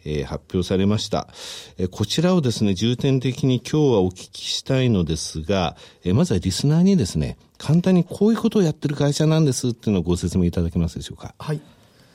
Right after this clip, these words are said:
Speaker 2: えー、データセクションでは、
Speaker 1: はい。
Speaker 2: えー、ソーシャルメディアなどのビッグデータをこう集めてきてですね、
Speaker 1: はい。
Speaker 2: そのビッグデータを元にエーアイテクノロジー、ディープラーニングのテクノロジーを利用して、えー、世の中に新たなサービスをどんどん起こしていくと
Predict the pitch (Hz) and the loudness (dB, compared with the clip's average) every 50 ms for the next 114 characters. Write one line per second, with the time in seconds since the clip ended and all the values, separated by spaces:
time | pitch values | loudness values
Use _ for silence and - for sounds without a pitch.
0 | _ _ _ _ 170 147 135 135 131 170 214 254 233 233 262 254 - - 214 170 | _ _ _ _ -8 -6 -6 -2 -2 0 0 0 -2 -2 -2 -2 0 2 2 2
1 | 147 143 135 143 151 151 127 123 - - - 104 107 95 71 - - - - 143 | 4 2 2 2 2 0 0 -2 -8 -6 -4 -2 -2 -2 -2 -6 -8 -8 -6 -6
2 | 131 - 170 175 170 185 208 202 190 196 196 180 160 139 127 127 147 - - - | -2 0 2 2 2 4 4 4 4 4 4 4 2 0 0 -4 -8 -10 -4 -2
3 | 170 151 143 135 131 127 139 147 - - 196 190 202 190 190 151 135 127 - 139 | 0 2 2 0 0 -2 -2 -4 -2 0 2 2 2 2 2 0 -2 -2 -4 -6
4 | 139 - 147 - - 175 160 - 156 - - - 151 - - - 143 131 135 - | -6 -6 -4 0 2 2 2 2 -2 -6 -8 -10 -12 -10 -10 -8 -6 -6 -4 -4
5 | 76 123 - - - - - - 180 185 185 175 180 175 - 180 180 180 - 220 | -4 -6 -6 -10 -16 -12 -6 -2 0 2 2 2 2 0 -2 -4 -4 -4 -4 0
6 | 185 214 202 190 - 165 156 151 156 180 208 196 175 175 170 196 196 196 214 214 | 2 2 2 2 2 0 2 2 4 4 4 4 4 2 2 4 4 4 4 4
7 | 156 - - - - _ _ _ _ - 165 180 185 180 180 180 180 196 170 180 | 2 0 -4 -12 -20 _ _ _ _ 0 2 4 4 4 4 4 2 0 2 2
8 | 175 165 147 135 139 135 147 147 147 160 156 170 170 170 165 156 147 139 135 131 | 4 4 2 2 -2 -6 -6 -2 -2 0 2 2 4 4 4 4 2 2 0 -4
9 | - 156 - - 156 156 151 143 139 151 143 139 147 156 143 - 151 147 151 156 | -6 -4 0 2 4 4 4 2 0 -2 -2 0 0 0 -2 -2 0 2 2 4
10 | 156 151 - - - 208 196 160 139 - - - - - _ - 151 139 143 147 | 4 4 2 0 2 2 2 2 0 -2 -8 -20 -20 -20 _ -2 0 2 4 4
11 | 160 156 143 - - 139 156 165 151 156 233 170 165 151 156 143 143 - - 147 | 4 4 2 2 0 2 2 2 2 0 0 0 2 2 2 0 0 0 -2 -2
12 | 135 143 - - 180 180 185 175 143 156 151 139 139 131 - 143 - - 139 127 | -2 -2 -2 0 2 2 2 4 2 2 2 2 0 0 -2 -2 -2 -2 -4 -6
13 | - - 147 - | -6 -8 -12 -12